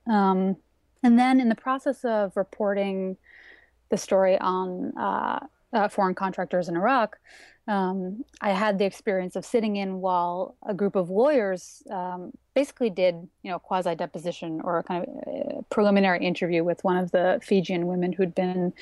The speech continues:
victimized by this process, uh, a beautician who'd been working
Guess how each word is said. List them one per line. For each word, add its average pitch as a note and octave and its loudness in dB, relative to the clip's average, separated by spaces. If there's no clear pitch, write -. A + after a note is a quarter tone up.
victimized F#3+ 2
by E3+ -2
this F3 -4
process, F3+ -4
uh, F3+ 0
a A3 2
beautician F#3+ 0
who'd F3 0
been F3+ -2
working F#3 -2